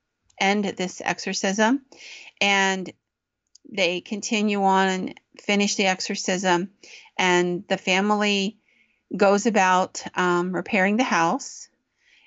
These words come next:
and living their life. By the way, the insurance company refused to cover any of the damages because it, they said since it was demonically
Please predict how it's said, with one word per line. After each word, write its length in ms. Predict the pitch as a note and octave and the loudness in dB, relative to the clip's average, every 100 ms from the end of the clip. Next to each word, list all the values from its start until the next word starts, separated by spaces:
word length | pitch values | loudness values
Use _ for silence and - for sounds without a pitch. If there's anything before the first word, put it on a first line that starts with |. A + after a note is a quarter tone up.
| _ | _
and 540 | F#3 F#3 F3+ F3+ F3+ - | 0 2 4 2 -2 -4
living 240 | G3 G3 | -2 0
their 140 | F#3+ F3+ | 0 2
life. 300 | E3+ E3+ - | 2 0 0
By 180 | G#3 | 2
the 100 | G#3+ | 2
way, 240 | A3+ G3 F3+ | 2 2 0
the 240 | F#3+ F#3 | -6 -8
insurance 400 | F#3 - A3+ A#3+ | -10 -8 -8 -8
company 380 | - G3+ A3 F#3+ | -6 -6 -6 -6
refused 480 | F3 G3 G3+ G3 - | -6 -6 -4 -4 -4
to 240 | F#3 F3 | -2 0
cover 300 | D#3+ G3 F#3+ | 0 0 2
any 180 | F3 F#3 | 0 0
of 80 | G3 | -2
the 80 | D#3+ | -2
damages 500 | F#3 F#3 F#3 F3+ - | 0 0 0 -4 -6
because 400 | F3+ F#3 E3+ F3+ | -4 0 0 -2
it, 200 | - - | -6 -4
they 160 | F3+ | -4
said 300 | F3+ F#3+ F3+ | -2 0 0
since 200 | F3+ F#3 | 0 -2
it 120 | F#3 - | -2 -4
was 200 | F#3 - | -8 -4
demonically 800 | F#3 F3+ F3+ G3+ G3+ F#3+ F#3+ | 0 2 2 0 -2 0 0